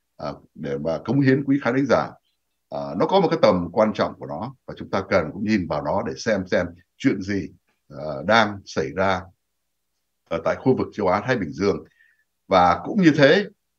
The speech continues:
ờ, để tạo được cái sự quan tâm của thế giới chăng, thì cái anh chí phèo Kim Jong-un của Bắc Hàn đó,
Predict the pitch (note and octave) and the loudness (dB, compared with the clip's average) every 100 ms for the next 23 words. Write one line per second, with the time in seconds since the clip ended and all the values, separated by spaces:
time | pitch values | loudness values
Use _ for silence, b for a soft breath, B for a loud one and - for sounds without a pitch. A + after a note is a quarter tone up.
0 | _ - E2 F2 E2 D#2+ E2 - - A#2 | _ -4 0 2 0 -2 -8 -16 -12 0
1 | A#2+ F2+ D#2+ E2+ F#2+ A2 G2 - _ A#2 | 4 4 2 -4 -6 -6 -6 -12 _ 2
2 | A2 A#2+ G#2+ C#3 B2+ G2 C#3 C#3+ C3 C#3 | 4 2 -2 0 -2 2 4 4 6 4
3 | C3 - - B2 C#3 D#3+ D3+ C#3 C#3 _ | 4 0 -2 0 2 4 4 2 -2 _
4 | _ _ _ - F#2 D3 C3 A#2 D3 E3+ | _ _ _ -8 0 2 2 2 -2 -4
5 | F#3 A#2+ F#2+ F2 E2 - - C#3+ C3+ B2+ | 2 4 6 4 0 0 4 6 6 4
6 | B2 C#3 A#2+ G#2 E2+ D2+ - - G#2 F2 | 2 2 2 -2 -6 -4 -4 2 4 4
7 | D#2 F#2+ | 4 -2